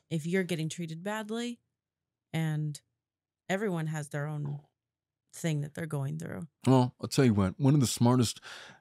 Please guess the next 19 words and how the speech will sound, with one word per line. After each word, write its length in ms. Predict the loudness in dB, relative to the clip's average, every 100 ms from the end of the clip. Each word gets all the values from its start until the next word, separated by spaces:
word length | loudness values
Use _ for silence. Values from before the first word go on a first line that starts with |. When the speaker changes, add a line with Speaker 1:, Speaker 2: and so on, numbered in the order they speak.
| -4
Speaker 2:
bits 260 | 4 4 4
of 180 | 0 2
marriage 300 | 4 4 2
advice 340 | 0 2 2
I've 140 | 2 2
ever 180 | 2
heard 320 | 2 0 0 -4
is 160 | -6 -2
that 220 | 0 2
marriage 460 | 4 4 6 4 2
is 120 | 2
not 340 | 4 6 2 2
a 140 | 0
fifty-fifty 880 | 2 2 2 4 2 4 4 4 2
proposition 720 | 4 2 2 4 4 6 4 4 4
ever. 420 | 4 4 2 -2 -14 _ _ _ _ _ _ _ _ -20 -20 -20 -20 _
It's 240 | 4 6 6
not. 400 | 6 4 0 -8 _ _
Speaker 1:
Yeah. 160 | -12